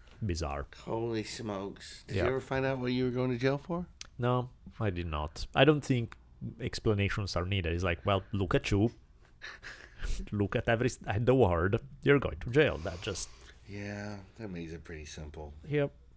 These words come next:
Speaker 1: So, but again, it's good to know that she's in ninja training to get me out.
Speaker 2: Well, once they get a word about your, uh, anti, uh, s-, Statue of Liberty leanings, uh, it's gonna be trouble.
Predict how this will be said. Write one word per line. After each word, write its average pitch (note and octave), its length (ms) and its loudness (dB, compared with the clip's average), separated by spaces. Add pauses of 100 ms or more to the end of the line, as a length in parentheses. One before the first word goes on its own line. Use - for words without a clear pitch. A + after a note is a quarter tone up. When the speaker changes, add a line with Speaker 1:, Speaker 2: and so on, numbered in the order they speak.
(120)
Speaker 1:
So, E2+ 460 -4
but - 240 0
again, A2 480 4
it's C3+ 200 2
good D#3 240 8
to D3+ 80 4
know A#2 240 10
that G2+ 360 6
she's G#2 280 0
in G#2 160 -2
ninja G#2+ 340 2
training G2+ 400 2
to G#2 100 8
get F2+ 220 0
me E2 120 -2
out. C#2+ 380 2 (240)
Speaker 2:
Well, D#2+ 320 0
once F#2+ 240 -2
they F#2+ 100 2
get F2+ 120 4
a E2+ 120 4
word F2 320 4
about D#2+ 360 2
your, E2+ 240 4
uh, D2 200 0 (260)
anti, D#2+ 640 2 (300)
uh, B1 320 -2 (640)
s-, - 200 -10
Statue F2+ 440 -4
of E2+ 60 2
Liberty E2+ 500 2 (120)
leanings, G#1+ 520 -4
uh, C2 260 -8
it's B1 100 -14
gonna - 120 -8
be C2 60 -8
trouble. - 380 -10